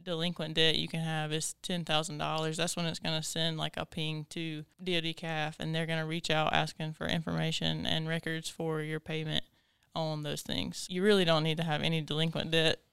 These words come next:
unless you kinda wanna explain things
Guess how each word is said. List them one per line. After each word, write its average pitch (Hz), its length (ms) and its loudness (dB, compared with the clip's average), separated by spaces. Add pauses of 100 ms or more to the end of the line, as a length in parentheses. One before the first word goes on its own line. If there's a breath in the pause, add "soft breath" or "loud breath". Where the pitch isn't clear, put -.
(160)
unless 170 400 4
you 165 260 -2
kinda 165 280 2
wanna 151 380 0 (180)
explain 165 500 2
things 156 560 -2